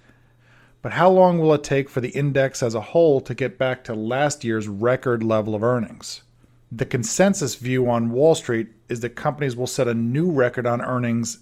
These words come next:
next year. Jonathan thinks it might take a little longer.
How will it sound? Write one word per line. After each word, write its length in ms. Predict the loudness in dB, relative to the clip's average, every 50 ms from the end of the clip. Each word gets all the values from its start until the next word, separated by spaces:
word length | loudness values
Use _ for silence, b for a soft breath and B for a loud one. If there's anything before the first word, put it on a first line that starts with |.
| _ _ -10
next 460 | -6 -4 -2 -2 -2 -2 -4 -8 -6
year. 360 | -4 -4 -4 -4 -6 -10 -16 b b b b b b b b b b b b b _ _ -8
Jonathan 480 | -2 0 0 0 0 -2 -4 -4 -6
thinks 320 | -4 -2 -2 -2 -2 -4 -6
it 60 | -6
might 280 | -2 -2 -2 -2 -4 -4
take 180 | -6 -6 -4
a 60 | -4
little 340 | -2 -2 -2 -2 -2 0 0
longer. 500 | 0 0 -2 -2 -4 -6 -10 -14 -18 -20